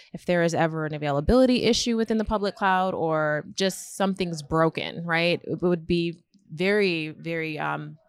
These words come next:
impactful to, um, our bottom line and our brand and things like that. So I think spreading that workload across and also having an on-prem as a backup is a great way to go, um, because you're not really locked in, and it's a lot less risk in a way. So,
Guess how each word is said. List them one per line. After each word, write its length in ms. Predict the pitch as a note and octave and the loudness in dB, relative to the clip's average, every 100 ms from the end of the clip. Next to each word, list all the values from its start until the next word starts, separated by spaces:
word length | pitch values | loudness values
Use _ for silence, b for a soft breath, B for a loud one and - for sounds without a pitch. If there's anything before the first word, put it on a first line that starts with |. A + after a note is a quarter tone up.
| _ _ - | _ _ -12
impactful 580 | E3 - F3 - C3 | -6 -4 -4 -6 -14
to, 260 | - D3+ D3 | -10 -8 -6
um, 260 | - D3 D3 | -2 -2 -2
our 120 | D3+ | 0
bottom 300 | D3+ D3+ D3+ | 2 0 0
line 320 | E3+ F3+ F3 | 2 2 2
and 80 | D#3 | -2
our 100 | - | -2
brand 440 | C#3 E3+ E3+ E3+ | 0 2 4 2
and 100 | E3 | 2
things 220 | E3 D#3+ D3+ | 0 -2 -2
like 160 | D3 | -2
that. 260 | - - - B B B B | -2 -4 -4 B B B B
So 140 | - | -2
I 20 | |
think 160 | F#3+ G#3 | 0 -2
spreading 300 | - F#3+ G3 | 0 0 2
that 100 | F3+ | 2
workload 320 | E3+ F3 D#3+ | 2 2 0
across 460 | D#3 - F3 D#3+ D#3+ | -2 2 4 4 0
and 80 | D#3 | -4
also 240 | D#3+ E3+ | -2 -4
having 280 | D#3 D#3+ D#3 | -4 -4 -4
an 80 | D3 | -2
on-prem 480 | D#3+ D#3 - F#3+ | 0 0 2 2
as 120 | E3+ D#3+ | 2 0
a 40 | |
backup 540 | D3 D#3+ D#3+ C#3+ C#3+ | 0 0 0 -4 -2
is 160 | - D#3 | -2 0
a 80 | D#3+ | -2
great 400 | D3 D#3+ E3+ - | -2 -2 0 0
way 160 | D#3+ | 0
to 80 | D3+ | 0
go, 420 | C#3 D#3 D3 C#3+ D3+ B B | 0 2 4 2 -2 B B
um, 160 | D#3+ D#3+ | -2 -2
because 320 | E3 - E3 | -2 -4 -4
you're 100 | E3 | -4
not 420 | E3 F3 E3+ - | 0 2 2 -2
really 260 | F3 E3 D#3 | -8 -6 -2
locked 380 | D#3 D#3 E3 - | 2 2 0 -4
in, 360 | D3+ D#3 F3+ | -4 -2 -4
and 340 | F3 D#3 D#3 D3+ B B B | -4 -2 -4 -6 B B B
it's 140 | G#3+ | -4
a 40 | G#3 | 0
lot 200 | G3+ - | 0 0
less 240 | F3 - | 0 -2
risk 440 | D3 D#3+ - - | -4 -4 -4 -10
in 120 | G2+ F#2+ | -10 -10
a 60 | |
way. 280 | - - - - | -10 -10 -12 -14
So, 240 | - - | -12 -12